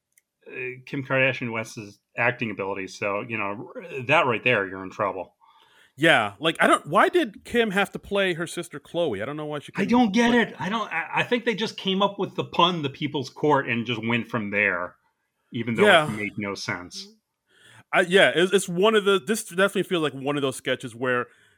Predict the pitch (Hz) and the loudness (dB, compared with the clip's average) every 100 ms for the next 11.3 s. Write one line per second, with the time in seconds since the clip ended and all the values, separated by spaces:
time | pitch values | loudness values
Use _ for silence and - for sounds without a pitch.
0 | - 139 135 - 175 165 - 151 131 95 | -4 -2 -2 -2 -2 0 -2 -4 -4 -6
1 | 117 185 180 175 170 156 143 - - 165 | -4 0 2 2 0 -4 -6 -6 -2 -2
2 | 175 170 - 160 156 - _ _ _ _ | -2 -8 -6 -4 -2 -6 _ _ _ _
3 | - 139 143 139 - 185 156 143 156 156 | -8 -4 -2 -4 -4 0 2 2 0 -2
4 | - 165 160 147 135 131 135 131 - _ | 2 2 4 0 -4 -6 -8 -10 -14 _
5 | _ _ _ _ - 165 160 156 131 127 | _ _ _ _ -4 2 4 4 0 -4
6 | - 160 143 - 135 139 127 131 127 117 | -4 0 0 -2 -8 -2 2 4 2 0
7 | 107 - _ _ _ _ _ 117 123 123 | -6 -12 _ _ _ _ _ -4 -4 -4
8 | 113 117 104 - 98 95 _ _ _ _ | -4 -2 -4 -8 -12 -12 _ _ _ _
9 | _ _ _ 117 123 117 117 165 180 185 | _ _ _ -8 -6 -6 -4 0 2 0
10 | 170 - - - - 143 185 190 139 143 | -2 -10 -16 -14 -2 0 4 6 6 6
11 | 208 160 | 4 2